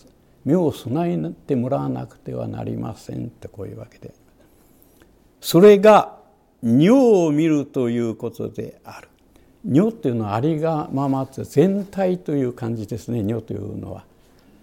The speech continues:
如法という言葉がありますよね。ですから、法という字が加わりますから、如法、法のごとしという、これはもう最高の褒め言葉ですよね。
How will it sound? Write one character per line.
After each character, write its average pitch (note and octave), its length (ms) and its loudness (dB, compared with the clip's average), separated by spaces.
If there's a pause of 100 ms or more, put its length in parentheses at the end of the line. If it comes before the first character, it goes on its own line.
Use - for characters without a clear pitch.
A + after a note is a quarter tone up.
(480)
如 C#3+ 200 2
法 G#3+ 300 2
と - 120 -4
い E3+ 60 2
う E3+ 80 0
言 E3+ 260 -6
葉 C#3+ 60 -2
が A#2+ 60 -2
あ A2 40 -4
り A#2+ 100 -6
ま A#2 140 -6
す - 140 -10
よ G#2 160 -8
ね。 D#3 260 -6 (1080)
で D#3 180 -10
す C3+ 100 -14
か C3 100 0
ら、 A#2 40 -2
法 G3 260 0
と - 140 -6
い A2 160 -2
う - 140 -8 (200)
字 A2 300 -4
が A2 160 -10
加 - 160 -10
わ A#2 140 -4
り G#2+ 40 -8
ま G#2+ 120 -8
す - 120 -20
か A#2+ 120 -16
ら、 C#3 140 -14 (500)
如 C#3 200 4
法、 C3+ 420 0 (240)
法 G3+ 360 2
の C3+ 140 -2
ご A2+ 180 -4
と G#2 280 -4
し C3+ 260 -10
と - 120 -12
い G2+ 120 -10
う、 G2+ 120 -14 (640)
こ C#3 80 -4
れ B2+ 60 2
は A2 100 0 (220)
も A2+ 460 -2
う G2+ 40 -8
最 E3+ 340 -4
高 D#3+ 380 -4
の D3+ 400 -2 (140)
褒 - 180 -8
め C3+ 160 0
言 C3+ 320 -8
葉 B2 80 -2
で G2 140 -8
す - 140 -14
よ G#2+ 80 -10
ね。 D3+ 280 -2